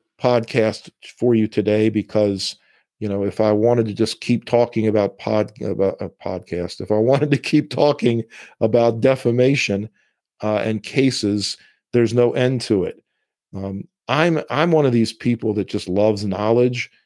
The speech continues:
And so, you know, if I've got nothing else to do, which is few and far between in my life, um, I'll just sit down at the internet and pick a topic and, and start researching it.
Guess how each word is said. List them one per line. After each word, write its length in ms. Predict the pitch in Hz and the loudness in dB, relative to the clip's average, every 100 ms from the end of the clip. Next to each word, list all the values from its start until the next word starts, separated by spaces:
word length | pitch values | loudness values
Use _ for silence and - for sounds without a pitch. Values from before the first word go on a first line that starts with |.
| _ | _
And 120 | 107 | -8
so, 360 | - 117 113 110 | -2 2 2 2
you 100 | 117 | 0
know, 100 | 113 | -2
if 100 | 110 | 0
I've 140 | 127 | 2
got 160 | 120 107 | 2 2
nothing 320 | 117 117 95 | 0 0 0
else 200 | 107 110 | 2 0
to 100 | - | -2
do, 200 | 92 95 | -2 0
which 200 | 98 98 | 0 -2
is 320 | 90 80 - - | -6 -6 -12 -20
few 280 | _ 117 113 | _ 0 2
and 100 | 98 | 2
far 240 | - 107 101 | 2 2 2
between 380 | 95 - 104 | -2 -2 -2
in 100 | 92 | 0
my 180 | 98 107 | 2 2
life, 400 | 95 95 101 - _ _ _ _ | 2 2 -2 -6 _ _ _ _
um, 260 | - 98 95 - | -6 -6 -6 0
I'll 140 | 123 | 0
just 180 | 135 113 | 2 0
sit 140 | 123 | 0
down 200 | 117 113 | 2 2
at 80 | 107 | 2
the 140 | 107 104 | 2 2
internet 340 | 104 104 98 | 2 0 -2
and 120 | 95 | -2
pick 160 | 113 104 | -2 -2
a 40 | |
topic 500 | - 101 101 113 110 | -2 0 2 0 0
and, 240 | 98 95 90 | -2 -2 -4
and 140 | 95 | -6
start 240 | - 107 95 | 0 0 2
researching 640 | 117 120 95 90 90 85 | 0 0 -2 -2 -6 -8
it. 140 | 82 | -10